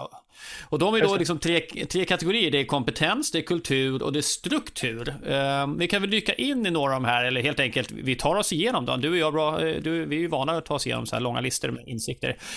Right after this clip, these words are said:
Speaker 1: Så att, eh, här har vi tolv stycken. Nu börjar vi på kompetenskolumnen här, helt enkelt. Och det första står: "The evangelist. Bring the evangelist in to spread the gospel of data." Och det tror jag du har pratat om redan, att vi behöver få folk att bli positiva. Men här är alltså en person nu, va? Eller
Speaker 2: Ja,
Speaker 1: några
Speaker 2: och det
Speaker 1: personer?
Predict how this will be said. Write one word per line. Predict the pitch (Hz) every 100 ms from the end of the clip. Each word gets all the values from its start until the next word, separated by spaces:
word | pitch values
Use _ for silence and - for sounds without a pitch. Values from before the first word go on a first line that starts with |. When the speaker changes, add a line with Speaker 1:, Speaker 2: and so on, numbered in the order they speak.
| - -
Speaker 1:
Så | 175
att, | 175 185
eh, |
här | 175 180 240
har | 233
vi | 208
tolv | 208 185 170
stycken. | 147 135 117 127 143
Nu | 170
börjar | 196 202 180
vi | 180
på | 180
kompetenskolumnen | - 180 151 - 180 143 - 160 165 190 180 147
här, | 131 123
helt | 123 110
enkelt. | 120 127 127 - - - -
Och |
det | 160
första | 165 185 - 185
står: | 156 131
"The | 135 160 165
evangelist. | 139 170 202 147 131 123 - 107
Bring | 151 196 202
the | 190
evangelist | 170 165 190 180 190 -
in | - 170 165
to | 170 156
spread | - - 156 180
the | 147
gospel | 117 180 - - 139
of | 113
data." | 135 139 - 120
Och |
det | 143
tror | 180
jag | 180
du |
har | 165
pratat | 175 156 160
om | 127
redan, | 120 120
att | 117
vi | 160
behöver | 123 143 135 131 -
få | - 127
folk | 139 110
att |
bli | 120
positiva. | 117 180 - 127 113
Men | 123 147
här |
är | 190
alltså | 160
en | 151
person | 170 - 220 254 143
nu, | 127
va? | 127
Eller | 131
Speaker 2:
Ja, | 143 147 151
Speaker 1:
några | 147
Speaker 2:
och | 151
det | 156
Speaker 1:
personer? | -